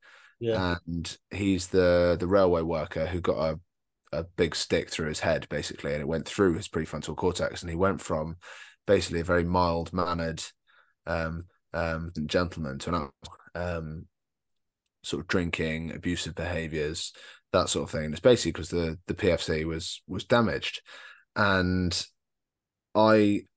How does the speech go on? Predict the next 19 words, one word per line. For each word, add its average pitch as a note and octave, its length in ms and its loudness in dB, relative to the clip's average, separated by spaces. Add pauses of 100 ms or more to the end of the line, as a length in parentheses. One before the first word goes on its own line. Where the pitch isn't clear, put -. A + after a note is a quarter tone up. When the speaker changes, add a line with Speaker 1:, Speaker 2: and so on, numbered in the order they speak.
Speaker 2:
I G2 80 2
really A#2 320 6
enjoyed F#2+ 560 6
reading F2+ 400 -2
about, F2 560 0 (360)
um, E2+ 600 0 (480)
the F2 80 -4
P F#2 160 6
F D#2+ 100 6
C, D#2+ 220 2
which E2 240 2
is E2+ 100 0
essentially E2+ 800 2
related F2 520 2
to F2 120 0
executive E2+ 440 0
function E2 380 -2
and E2 80 -4
decision-making, F2+ 840 0